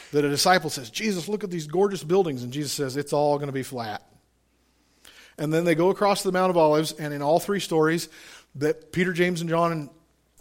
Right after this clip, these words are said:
ask him, "Okay, Jesus, what did you mean there, and, and what should we be watching for? 'Cause we don't wanna be here when that happens." And in, in Matthew, Mark, and Luke, we get Matthew twenty-four, Luke seventeen, we get these passages where Jesus begins to talk about the Great Tribulation.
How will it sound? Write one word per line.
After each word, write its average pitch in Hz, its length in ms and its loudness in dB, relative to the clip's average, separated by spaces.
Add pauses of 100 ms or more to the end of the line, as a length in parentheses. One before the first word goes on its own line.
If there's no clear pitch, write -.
ask 170 280 2
him, 135 160 -2
"Okay, 135 380 0
Jesus, 147 380 -8
what 147 320 -6
did 131 240 -8
you 147 120 -6
mean 143 260 -6
there, 123 260 -6
and, 120 260 -10
and 127 240 -10
what 139 220 -4
should 156 140 -8
we 160 160 0
be 147 440 -2
watching 180 480 -6
for? 127 380 -6 (580)
'Cause 135 140 -10
we 170 80 0
don't 180 140 0
wanna 175 120 0
be 190 120 2
here 185 160 2
when 196 80 -2
that 170 160 0
happens." 202 560 -2 (520)
And 202 160 6
in, 196 300 4
in 180 80 4
Matthew, 196 300 6
Mark, 208 180 8
and 220 100 2
Luke, 196 220 8
we 185 80 0
get 170 180 4
Matthew 175 280 0
twenty-four, 185 580 2
Luke 180 160 0
seventeen, 190 460 0
we 180 80 2
get 175 80 4
these 160 160 -4
passages 170 480 0
where 147 80 -4
Jesus 175 280 -4
begins 156 300 -2
to 147 60 -6
talk 151 220 0
about 151 200 0
the 143 60 -10
Great 151 180 0
Tribulation. 165 640 0